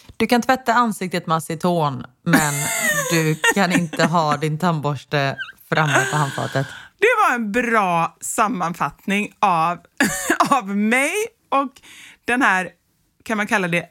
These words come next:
Speaker 2: listan, eh, och,
Speaker 1: Ja.
Speaker 2: eh, ja, hela mitt liv. <laughs>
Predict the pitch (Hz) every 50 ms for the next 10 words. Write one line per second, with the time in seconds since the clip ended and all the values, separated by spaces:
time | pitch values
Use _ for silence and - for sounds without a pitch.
0 | _ - 214 202 214 240 - - - - - - - - 190 233 349 427 440 -
1 | _ _ _ _ _ 196 196 190 185 180 180 175 170 - - - 202 180 170 -
2 | _ _ 254 - 190 180 170 170 170 175 - - - 392 311 294 - - 330 262
3 | 226 214 214 - 202 220 269 233 160 - - _ _ _ _ _ _ _ _ _
4 | _ _ _ _ _ _ _ - - - - - - - - 160 226 202 - -